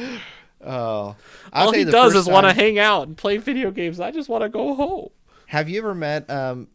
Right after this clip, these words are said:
Speaker 1: a, a Pikachu mascot before? Like the big
Speaker 2: Yes.
Speaker 1: costume? You have?
Speaker 2: Yes.
Speaker 1: Do you
Speaker 2: Yeah.
Speaker 1: remember your first time?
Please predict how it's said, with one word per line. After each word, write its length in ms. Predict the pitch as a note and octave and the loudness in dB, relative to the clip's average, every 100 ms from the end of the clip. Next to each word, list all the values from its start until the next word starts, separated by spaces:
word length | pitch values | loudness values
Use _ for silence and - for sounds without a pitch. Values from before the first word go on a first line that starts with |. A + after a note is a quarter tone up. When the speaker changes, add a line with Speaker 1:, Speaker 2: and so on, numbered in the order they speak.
| _ | _
Speaker 1:
a, 140 | - - B2 | -16 -12 -12
a 60 | |
Pikachu 420 | - C3 A#2+ B2+ | -10 -12 -12 -12
mascot 420 | A2+ A2 - G#2+ - | -8 -10 -8 -10 -10
before? 400 | A2 A#2 A2 A2+ _ _ _ - | -12 -8 -8 -10 _ _ _ -14
Like 120 | A2 | -8
the 80 | C3 | -6
big 180 | A2+ | -6
Speaker 2:
Yes. 40 | G#2 | -6
Speaker 1:
costume? 480 | A2+ G#2+ - A2+ A2+ | -8 -8 -10 -12 -10
You 140 | B2 | -8
have? 300 | A#2+ A#2+ C3+ A#2 | -4 -4 -4 -6
Speaker 2:
Yes. 420 | F2+ - - - _ _ - | -12 -12 -16 -18 _ _ -12
Speaker 1:
Do 80 | C3+ | -4
you 120 | E3 | -2
Speaker 2:
Yeah. 60 | D#3+ | -2
Speaker 1:
remember 240 | C#3 C3 | -4 -4
your 140 | C3+ | -6
first 260 | A#2+ C3+ - | -6 -6 -6
time? 300 | C#3 C#3 C#3+ | -8 -8 -10